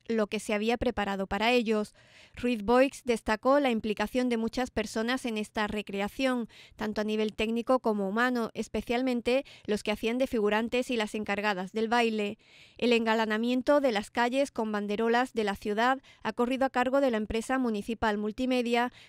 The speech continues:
con la colaboración de la Cofradía de Humildad y Paciencia,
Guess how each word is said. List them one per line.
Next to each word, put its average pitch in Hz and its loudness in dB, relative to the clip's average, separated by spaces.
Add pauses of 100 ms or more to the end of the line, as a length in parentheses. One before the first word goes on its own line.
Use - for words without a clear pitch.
con 226 2
la 226 4
colaboración 226 0
de 302 2
la 254 2
Cofradía 226 -2
de 233 0
Humildad 220 0
y 233 -2
Paciencia, 254 -2